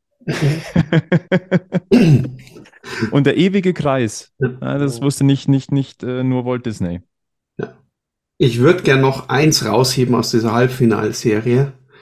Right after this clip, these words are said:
Speaker 1: Hebe.
Speaker 3: Oder, oder, oder insgesamt, ähm, äh, äh, um, um hier den Wolfsburgern auch noch mal, äh, ein bisschen Tribut zu zollen. Sieben Stunden Eiszeit. Sieben Stunden Eiszeit. Jordan Murray,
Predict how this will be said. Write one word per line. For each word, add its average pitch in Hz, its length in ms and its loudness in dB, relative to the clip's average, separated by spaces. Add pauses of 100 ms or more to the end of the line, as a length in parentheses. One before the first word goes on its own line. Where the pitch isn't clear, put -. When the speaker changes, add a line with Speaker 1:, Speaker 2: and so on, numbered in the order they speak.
Speaker 1:
Hebe. 127 360 2 (100)
Speaker 3:
Oder, - 240 2
oder, 143 300 2
oder 143 240 4
insgesamt, 117 800 0
ähm, 113 580 2
äh, 107 320 0 (340)
äh, 113 60 -6 (1160)
um, 120 440 4
um 123 220 2
hier 123 180 2
den 120 180 4
Wolfsburgern 123 720 2
auch 120 280 -4
noch 117 180 -2
mal, 110 520 0
äh, 110 280 -2
ein 107 80 -4
bisschen 123 380 -2
Tribut 127 400 -2
zu 127 160 -2
zollen. 113 520 0 (340)
Sieben 160 680 -2
Stunden 131 800 2
Eiszeit. - 920 -4 (1040)
Sieben 175 800 0
Stunden 156 680 0
Eiszeit. 131 560 0
Jordan 135 300 2
Murray, 123 300 4